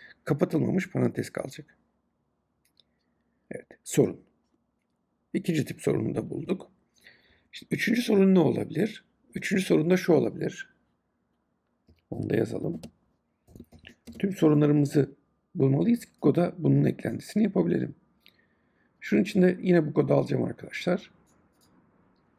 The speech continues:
Parantez sıralaması da önemli. Şimdi ben bunu açtım. Güzel. Bunu açtım. Sonra gittim. Şu parantezi kapatalım.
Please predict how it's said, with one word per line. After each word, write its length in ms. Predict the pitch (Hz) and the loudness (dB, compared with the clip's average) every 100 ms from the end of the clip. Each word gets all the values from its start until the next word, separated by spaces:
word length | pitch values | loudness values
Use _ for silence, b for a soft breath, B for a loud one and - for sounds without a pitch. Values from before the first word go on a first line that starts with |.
| _ _ _ _ _ _ _ _ _ _ _ _ _ _ _ _ _ _ _ _ _ _ _ _ _ _ - | _ _ _ _ _ _ _ _ _ _ _ _ _ _ _ _ _ _ _ _ _ _ _ _ _ _ -2
Parantez 420 | 131 147 156 226 | 2 2 2 -2
sıralaması 540 | - 170 160 175 165 - | 0 2 4 2 0 0
da 60 | |
önemli. 340 | 185 - - - _ _ _ _ _ _ _ _ _ _ - b b b b | 0 -2 -8 -14 _ _ _ _ _ _ _ _ _ _ -20 b b b b
Şimdi 220 | - 123 | -6 2
ben 280 | 170 240 - _ - | 2 2 -6 _ -2
bunu 200 | 180 208 | 4 6
açtım. 380 | 185 - - - _ _ _ | 4 0 -6 -8 _ _ _
Güzel. 440 | 190 156 117 - - _ _ _ _ _ _ b b b _ _ | -8 -4 -2 -4 -8 _ _ _ _ _ _ b b b _ _
Bunu 320 | 202 185 190 | -2 4 6
açtım. 480 | 135 104 - 180 220 - _ _ _ _ _ _ _ | 4 -4 -4 -4 -4 -12 _ _ _ _ _ _ _
Sonra 440 | - 165 233 240 - _ 196 | 0 2 2 0 -8 _ -4
gittim. 440 | - - 196 220 _ _ _ _ | -4 0 -2 -4 _ _ _ _
Şu 200 | - 214 | -6 -6
parantezi 380 | - 139 117 135 | -2 -2 -2 -4
kapatalım. 500 | - 135 - - 127 | -6 -8 -6 -6 -8